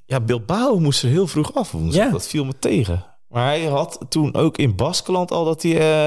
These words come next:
Speaker 1: eh, dat hij ziek was. Ja, dus even afwachten. Maar ik ver-, daar verwacht ik zondag niet zoveel van.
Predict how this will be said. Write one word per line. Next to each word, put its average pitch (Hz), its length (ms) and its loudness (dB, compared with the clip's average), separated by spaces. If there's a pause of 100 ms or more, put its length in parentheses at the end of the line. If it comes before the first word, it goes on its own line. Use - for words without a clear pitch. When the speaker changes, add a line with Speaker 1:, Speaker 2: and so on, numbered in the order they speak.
(140)
Speaker 1:
eh, 151 80 2 (680)
dat 127 120 -12
hij 139 100 2
ziek 165 300 2
was. 220 420 -4 (1600)
Ja, 135 240 -2
dus 95 200 -6
even - 220 -2
afwachten. 151 380 -2
Maar 113 100 0
ik 117 60 -4
ver-, 117 140 -4
daar 131 180 0
verwacht 139 220 -4
ik 147 80 -8
zondag 151 280 -2
niet 143 140 4
zoveel 143 360 2
van. 117 320 -4